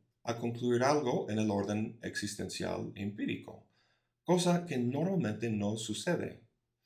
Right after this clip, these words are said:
Por ejemplo, si quieres saber si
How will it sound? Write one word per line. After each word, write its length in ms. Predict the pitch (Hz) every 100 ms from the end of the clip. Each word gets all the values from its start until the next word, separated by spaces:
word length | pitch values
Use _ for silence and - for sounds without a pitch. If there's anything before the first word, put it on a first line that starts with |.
| - - - _ _ _
Por 100 | 151
ejemplo, 480 | 151 160 127 120 -
si 180 | - 143
quieres 260 | 226 240 -
saber 340 | 143 139 139
si 500 | - 123 110 107 107